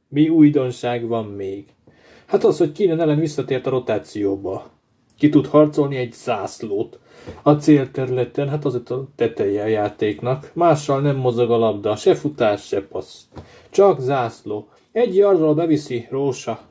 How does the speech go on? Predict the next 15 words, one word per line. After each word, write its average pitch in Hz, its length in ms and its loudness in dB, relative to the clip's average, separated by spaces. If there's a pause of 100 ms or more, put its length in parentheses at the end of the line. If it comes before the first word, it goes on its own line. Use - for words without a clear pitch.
Johnson. 107 580 -2 (400)
Fordítás, 139 920 0
szép - 520 -8
meccs. - 400 -14 (840)
Na 147 140 6
vissza 180 380 4
Bányába, 131 720 0
Rams 156 400 -4
támadás. 247 800 -2 (460)
Ronnie 190 320 4
Rivers 160 420 0
előtt 147 300 0
törik 339 360 2
a - 80 -4
követ, - 500 2